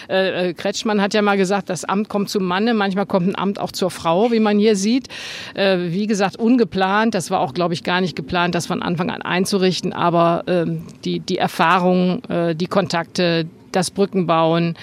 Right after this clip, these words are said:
ähm, das, das war gut gebraucht und das konnte gut gebraucht werden. Und jetzt gibt's ein Juryverfahren zu Projekten. Äh, Ziel ist eben,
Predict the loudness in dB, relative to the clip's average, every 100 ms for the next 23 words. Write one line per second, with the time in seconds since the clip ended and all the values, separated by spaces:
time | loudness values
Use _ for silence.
0 | -14 -14 -14 -16 -12 -2 0 2 2 2
1 | 0 0 -2 -2 -4 -2 -2 0 0 0
2 | -2 -2 -6 0 4 4 4 2 0 -2
3 | -2 -2 -2 -2 -2 0 0 0 2 4
4 | 4 2 -2 -20 -20 -20 -20 -20 -18 -6
5 | 0 2 2 2 0 0 -4 0 0 2
6 | 2 0 0 -2 -2 -2 -2 -4 -4 -2
7 | -2 -4 -6 -6 -6 -6 -12 -14 -14 -4
8 | 0 0 2 2 4 2 -2 0 2 4
9 | 4 2 0